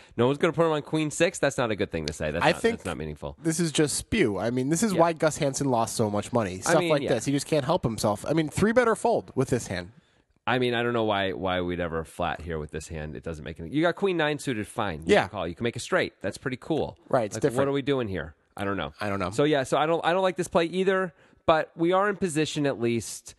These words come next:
Speaker 1: We are deep at least. There's things we can do. I don't necessarily think of Gus Hansen, though, as being a great deep stack player, which is,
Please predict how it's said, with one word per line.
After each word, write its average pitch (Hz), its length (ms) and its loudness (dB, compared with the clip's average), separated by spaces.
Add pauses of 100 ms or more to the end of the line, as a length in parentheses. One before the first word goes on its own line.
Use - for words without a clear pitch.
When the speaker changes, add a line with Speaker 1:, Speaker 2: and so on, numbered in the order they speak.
(100)
Speaker 1:
We 131 160 2
are 151 160 4
deep 117 340 -2
at 107 140 0
least. 104 320 -2
There's 120 180 0
things 143 240 -2
we 135 80 -2
can 120 180 -2
do. 101 160 0 (280)
I 202 40 4
don't 302 140 2
necessarily 294 240 0
think 208 160 -2
of 127 80 -4
Gus 139 220 0
Hansen, 143 240 -2
though, 127 60 2
as 110 80 -2
being 135 180 -2
a 110 80 -2
great 107 400 -2
deep 107 180 -4
stack 98 300 -4
player, 160 360 0
which 104 200 -4
is, 110 180 -4